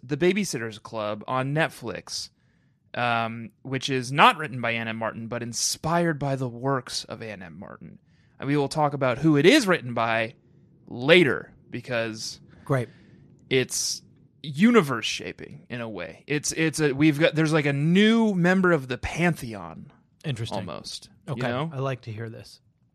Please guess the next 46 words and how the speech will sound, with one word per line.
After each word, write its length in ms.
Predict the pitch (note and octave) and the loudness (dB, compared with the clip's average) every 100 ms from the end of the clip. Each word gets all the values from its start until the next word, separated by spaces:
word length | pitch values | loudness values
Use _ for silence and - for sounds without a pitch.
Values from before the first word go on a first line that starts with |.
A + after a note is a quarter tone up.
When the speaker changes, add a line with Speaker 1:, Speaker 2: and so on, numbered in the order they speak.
| _ _ _ - _ | _ _ _ -20 _
Speaker 2:
Yeah. 220 | C3+ B2+ G#2+ | -8 -6 -6
Speaker 1:
So 500 | - - C#3+ C3 B2+ - _ _ _ _ _ _ | -6 0 2 2 0 -6 _ _ _ _ _ _
we'll 160 | F#3 C4+ | 6 8
talk 180 | B3+ A3 | 10 10
about 180 | G#3 F3 | 8 8
that 200 | F3 D#3 | 6 6
later, 500 | D3+ C#3+ C#3+ C#3+ - - | 6 6 6 4 0 -4
but 400 | D3+ C#3+ C3+ - _ _ | 4 6 6 2 _ _
yeah, 320 | C#3+ E3 F3+ D3 | 4 8 10 10
it's, 280 | E3+ - E3 | 6 4 2
we 180 | F#3 | 2
talk 200 | F3 F#3 | 6 4
about 160 | F3+ E3+ | 4 2
the 60 | E3 | 2
Babysitters 440 | D#3+ D3+ C3 A#2 | 0 -2 -4 -4
Club 240 | B2 A2 | -6 -6
books. 280 | A#2+ A2+ - - - | -6 -8 -10 -14 -6
And 380 | C3+ C3+ C3 G2 - | -4 -4 -8 -10 0
until 380 | C#3+ D#3+ C#4 E4+ | 2 4 6 6
now, 460 | G3 C#3+ C3 D3+ - | 8 8 6 4 -4
if 160 | C3 | -2
you're 120 | D3+ D3+ | 0 2
new, 520 | F3 A#3 C#3 C#3 E3 _ _ _ _ _ - | 2 4 4 2 -6 _ _ _ _ _ 4
I 100 | B3+ | 6
don't 240 | F#4+ D3+ | 6 4
know 260 | D3+ D#3+ F3 | 4 4 4
that 140 | F3+ | 2
we're 120 | F3+ | 0
gonna 200 | E3+ F#3 | 0 0
get 120 | F3+ F3 | 0 0
any 140 | F3+ | 0
new 220 | F3 F3 | 0 0
listeners. 540 | F3 F3+ F#3 F#3 F#3 D#3 | 0 -4 -4 -4 -4 -2
We 200 | C#3+ C#3+ | 2 2
both 320 | C#3 D3 D3 | 2 0 0
are 80 | C#3 | -4
kind 180 | C#3 C3 | -4 -6
of 80 | A#2 | -2
working 320 | B2+ B2+ B2 | -4 -4 -6
off 160 | B2 | -6
this 160 | - B2 | -6 -8
assumption 400 | A#2+ C3 B2 B2+ | -8 -8 -10 -10
that 140 | A#2 G#2+ | -10 -10
we 120 | A2+ | -10
might, 440 | A2 A#2 C3+ - | -8 -6 -8 -6
but 280 | B2+ A2 | -4 -4